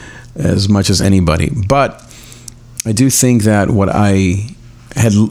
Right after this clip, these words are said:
had, what I longed for when I was at that church was to hear more talk about transformation and the change that Jesus can make in someone's life.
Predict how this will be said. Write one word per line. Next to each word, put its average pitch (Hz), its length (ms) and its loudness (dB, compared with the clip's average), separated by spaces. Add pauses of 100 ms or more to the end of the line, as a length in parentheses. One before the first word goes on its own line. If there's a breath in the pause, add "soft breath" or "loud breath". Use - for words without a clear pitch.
(220)
had, 120 200 -2 (320)
what 107 140 2
I 110 100 2
longed 135 500 2
for 82 440 -2 (140)
when 107 140 0
I 101 80 2
was 90 240 0
at 90 180 0
that - 160 -2
church - 480 -4
was 110 300 0
to 107 100 0
hear 117 380 2
more 104 580 2 (840 loud breath)
talk 110 320 -2
about 101 300 0
transformation 90 1080 0
and 90 140 2
the 82 60 0
change 135 840 0
that 87 120 0
Jesus 87 500 0
can 82 300 0
make 78 260 0
in 82 120 0
someone's 82 400 0
life. 80 300 -2